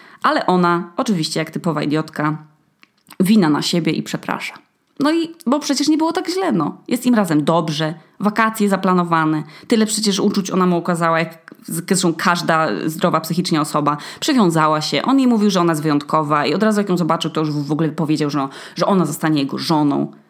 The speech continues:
Co w ogóle ludzie mają, że sobie mówią takie rzeczy ważne po tygodniu zaj-, znajomości? Przecież my nie gramy ludzie w filmie, no. I don't know, czemu tak się dzieje. Więc nasza przyjaciółka idiotka, czując, że już w ogóle traci grunt pod nogami, no bo ten kret,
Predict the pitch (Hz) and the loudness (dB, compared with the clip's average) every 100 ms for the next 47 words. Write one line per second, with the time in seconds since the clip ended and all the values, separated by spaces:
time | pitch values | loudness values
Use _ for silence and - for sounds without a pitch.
0 | _ _ _ - - - 466 440 440 403 | _ _ _ -10 -4 -2 0 0 0 0
1 | 392 403 392 359 311 302 277 277 277 294 | 0 0 0 0 0 -2 -2 -4 -4 -4
2 | 285 285 302 277 269 254 254 269 269 156 | -2 0 0 0 -2 -4 -2 -2 -4 -4
3 | 147 - 165 147 147 143 - 180 160 165 | -4 -4 -2 -2 -2 -4 -6 -6 -4 -2
4 | 160 156 151 - 147 156 156 151 143 - | -2 0 -2 -4 -6 -4 -2 -2 -4 -6
5 | - - - 370 381 392 415 370 339 302 | -8 -8 -6 -4 -2 -2 0 0 0 -2
6 | 277 - - - 233 143 135 135 139 - | -4 -6 -12 -2 0 2 0 0 -4 -10
7 | _ _ _ 220 226 220 220 214 185 156 | _ _ _ 2 4 4 4 4 2 2
8 | 143 143 _ - 151 147 143 156 139 131 | 0 -4 _ -2 -2 -2 -6 -8 -6 -8
9 | - - - - - 214 330 320 285 233 | -10 -16 -16 -16 0 2 4 2 0 2
10 | 214 208 170 175 180 170 165 - 247 254 | 2 2 2 2 0 0 -2 0 0 2
11 | 208 190 185 185 180 175 170 160 - 185 | 2 0 0 0 0 0 0 -2 0 0
12 | 185 160 170 160 160 156 147 147 147 156 | 0 -2 -2 -2 -2 0 2 2 2 0
13 | 175 175 147 - 175 160 156 156 | -2 -4 -6 -4 0 0 -2 -6